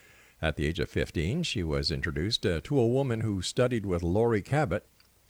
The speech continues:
That's the official Witch of Salem, Massachusetts, by the way. This woman took Maureen under her wing and guided her into,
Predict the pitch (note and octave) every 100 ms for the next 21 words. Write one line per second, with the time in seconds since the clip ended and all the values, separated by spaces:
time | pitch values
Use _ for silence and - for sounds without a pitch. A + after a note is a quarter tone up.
0 | - F2 G2 - D2 - G#2+ - D#2 G2+
1 | - - G#2+ B2 B1+ D2+ - - D3 -
2 | A#2+ - G1+ F2 F3+ _ - - - -
3 | - - A#2+ B2 C3+ C#3+ B2 C3+ B2+ A2+
4 | B2+ C#3 F#3+ F#3+ C#3 D#3+ D#3+ E3 D#3+ F3
5 | C3+ A#3+ F#3+ - - A2 G2 G#2 A#2+ G#2+
6 | - B2+ B2+ A2+ - B2 A#2 A2+